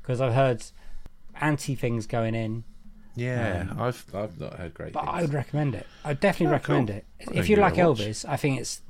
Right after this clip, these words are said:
Speaker 1: the best representation of
Speaker 2: I wouldn't
Speaker 1: Elvis.
Speaker 2: say I'm the biggest Elvis fan in the world, but yeah, it's all right.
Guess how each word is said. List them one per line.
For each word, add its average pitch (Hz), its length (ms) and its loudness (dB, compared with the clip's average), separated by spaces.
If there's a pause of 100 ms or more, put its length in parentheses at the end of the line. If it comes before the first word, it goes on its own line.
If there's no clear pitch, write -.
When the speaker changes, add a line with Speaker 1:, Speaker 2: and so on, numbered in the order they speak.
(480)
Speaker 1:
the 117 60 -8
best 151 280 4
representation 123 680 0
of 113 80 2
Speaker 2:
I 113 100 4
wouldn't 98 200 0
Speaker 1:
Elvis. - 200 -10
Speaker 2:
say 131 240 0
I'm 104 100 -2
the 90 120 -2
biggest - 460 -4
Elvis 76 340 -6
fan 82 180 -8
in 80 100 -8
the 82 80 -8
world, 127 260 -2
but - 120 -4
yeah, - 260 -4
it's - 200 -6
all 90 80 0
right. 415 240 0